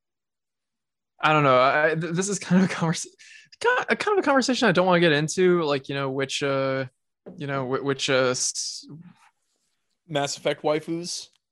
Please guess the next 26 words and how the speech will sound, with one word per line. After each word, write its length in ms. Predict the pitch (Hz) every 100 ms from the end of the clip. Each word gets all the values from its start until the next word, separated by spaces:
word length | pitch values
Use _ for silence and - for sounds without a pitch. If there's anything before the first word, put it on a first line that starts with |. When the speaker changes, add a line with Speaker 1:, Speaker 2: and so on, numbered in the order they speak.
| _
Speaker 1:
Y-, 100 | 185 185
yeah, 560 | 160 175 151 135 127
that's 340 | 135 143 - -
be-, 180 | 180 185
Speaker 2:
The 200 | 202 226
only 120 | 302
Speaker 1:
because 200 | 269 214
Speaker 2:
reason 240 | 233 226
I, 140 | 196 170
the 160 | 180
only 300 | 196 240 254
reason 360 | 208 214 202 180
I 80 | 156
bring 320 | 143 156 156
it 140 | 143
up 240 | 143 127 -
is 140 | 135
because 460 | 131 139 151 139 131
it 100 | 131
is 180 | 135 131
just, 240 | 131 -
like, 280 | 123 117 117
it, 240 | 139 143 135 127 _ _ _ _ _ _ _ _ _ 156
it 160 | 151
does, 320 | 160 160 160 151 143 160
this 440 | 143 139 175 185